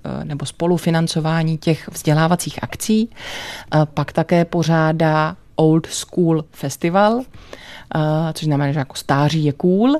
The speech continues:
<laughs> A, e, ten v sobě sdružuje, em, různé aktivity, workshopy, pletení ponožek, výstavy, koncerty, přednášky, diskuze.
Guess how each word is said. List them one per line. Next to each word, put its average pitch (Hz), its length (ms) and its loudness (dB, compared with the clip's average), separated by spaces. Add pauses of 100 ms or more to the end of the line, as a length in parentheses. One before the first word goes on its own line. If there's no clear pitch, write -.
<laughs> 185 180 2 (640)
A, 160 380 0 (180)
e, 165 40 0 (360)
ten 170 180 2
v - 40 -8
sobě 175 420 0
sdružuje, 165 680 0
em, 156 280 -4 (180)
různé 165 380 2
aktivity, 139 540 -2
workshopy, 151 560 -2
pletení 160 420 0
ponožek, 156 720 0
výstavy, 147 680 -2
koncerty, 151 920 2 (580)
přednášky, 156 760 0
diskuze. 143 760 -2